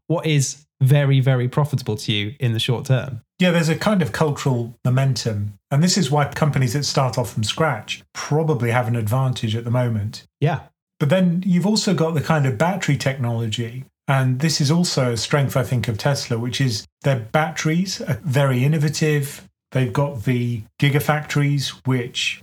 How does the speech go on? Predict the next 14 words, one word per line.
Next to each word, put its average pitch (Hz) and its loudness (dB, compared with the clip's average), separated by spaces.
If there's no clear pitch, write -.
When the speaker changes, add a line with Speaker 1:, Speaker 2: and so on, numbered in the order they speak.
Speaker 2:
are 151 0
manufacturing 135 0
huge 127 0
numbers 147 2
of 117 -2
batteries, 123 -2
not 156 2
just 139 0
for - -4
themselves, 123 -2
but 147 0
for 139 0
other 156 2
uses. 117 -2